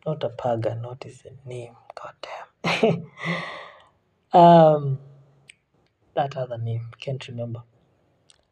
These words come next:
I wa-, I was an Anglican. Yes, that is the word. I was an Anglican, and I had to join the Christian Union, the one that actually accommodates all other, uh,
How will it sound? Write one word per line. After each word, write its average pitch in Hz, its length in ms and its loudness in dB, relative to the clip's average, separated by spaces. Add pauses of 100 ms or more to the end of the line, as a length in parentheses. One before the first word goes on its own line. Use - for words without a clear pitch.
(120)
I 156 60 2
wa-, 147 220 0
I 151 100 4
was 127 260 4
an 131 220 0
Anglican. 135 560 0
Yes, 123 480 2
that 117 180 -8
is 127 100 -8
the 107 140 -2
word. 113 300 2 (240)
I - 40 -12
was 117 140 -8
an 127 160 -8
Anglican, 165 540 -2 (760)
and 135 200 -6
I 123 100 -6
had 139 140 -2
to 139 60 -2
join 131 580 -2
the 120 100 -6
Christian 131 460 -6
Union, 135 500 0 (100)
the 139 80 0
one 131 200 0
that 117 240 -6
actually 135 260 -6
accommodates 117 600 -6
all 131 280 -2
other, 117 480 -4 (2750)
uh, 135 440 -6